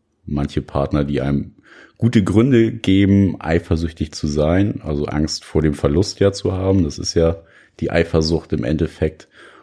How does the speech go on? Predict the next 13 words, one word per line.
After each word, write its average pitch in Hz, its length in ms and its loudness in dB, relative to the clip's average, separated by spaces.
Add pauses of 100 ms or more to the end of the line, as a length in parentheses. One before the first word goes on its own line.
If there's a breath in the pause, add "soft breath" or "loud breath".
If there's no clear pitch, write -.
(200 loud breath)
Und 71 800 -2 (1400)
ja, 71 180 2
ist, - 200 -4
glaube 71 220 -2
ich, - 100 -12
was - 420 -4
ganz 80 300 0
Normales 85 680 2
und 73 300 -4
auch - 240 -10
was, - 240 -2
was 73 160 -6
man, 71 360 -2